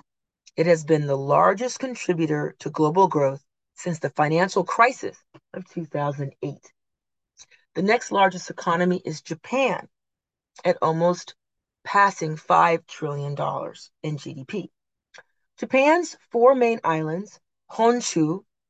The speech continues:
Hokkaido, Shikoku, and Kyushu,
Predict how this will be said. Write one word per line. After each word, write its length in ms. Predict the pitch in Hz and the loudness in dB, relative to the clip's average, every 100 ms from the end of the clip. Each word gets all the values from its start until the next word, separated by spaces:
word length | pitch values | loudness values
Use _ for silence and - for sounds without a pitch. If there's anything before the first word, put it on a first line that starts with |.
| _ | _
Hokkaido, 800 | - 202 - 214 214 160 151 180 190 _ _ _ _ _ - | -2 0 4 4 4 0 -2 -4 -8 _ _ _ _ _ -16
Shikoku, 1040 | - 226 - - 240 240 - 156 143 185 _ - | -12 -12 -4 4 4 4 -2 -4 -4 -8 _ -4
and 280 | 165 170 - _ _ _ _ _ _ _ _ _ | -2 -2 -6 _ _ _ _ _ _ _ _ _
Kyushu, 760 | - 214 233 277 - 156 147 | -14 -6 -6 -6 -4 -2 -2